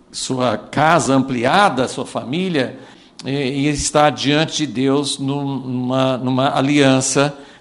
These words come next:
com ele. Então, é, tudo isso foi o que nós vimos. Jacó levantou um altar, segunda vez que fala sobre um altar, levantou um altar em Siquém, que também foi onde Abraão levantou um altar,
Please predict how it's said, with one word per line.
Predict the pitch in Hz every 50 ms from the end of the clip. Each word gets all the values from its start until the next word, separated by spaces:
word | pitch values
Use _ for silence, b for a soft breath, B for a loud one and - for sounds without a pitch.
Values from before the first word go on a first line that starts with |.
| B _
com | - 156 160 156
ele. | 139 127 120 90 85 - - - - -
Então, | 113 113 107 110 113 135 131 135 135 131 139 131 -
é, | - 127 123 120 117 110
tudo | - - 143 135 131 135
isso | 131 127 123 - - 131 131
foi | - - 127 123 123 123 127 131 127 127 B B B B B B B
o | 107
que | - - 131
nós | 127 120 107 101 -
vimos. | 117 123 139 156 151 127
Jacó | - 127 110 - - 127 120 117
levantou | 117 117 110 113 110 98 - 120 110 104
um | 104 113
altar, | 123 139 151 147 - - 143 139 143 160 180 208 262 - - - - - _ _ _ _ -
segunda | - - - 131 104 117 127 127 120 117
vez | 98 107 107 107 107
que | - - 107
fala | - - 120 117 110 101
sobre | - - 117 98 104
um | 113
altar, | 120 127 127 127 151 151 165 127 131
levantou | 120 107 113 120 110 - 127 113
um | 110
altar | 110 104 107 - 117 110 110 110 113 B B B B B B B B B _
em | 120 117 117 120
Siquém, | 117 - - 151 143 - - 147 147 160 180 190
que | 175 147
também | - - 127 123 123 120
foi | 117 - 127 113
onde | 113 113 110 107 92 110
Abraão | 107 101 92 120 117 113 110 127 143 156 170 156
levantou | 131 113 117 120 101 - - 120 113 113
um | 120
altar, | 131 147 156 151 - 156 156 165 196 220 - B B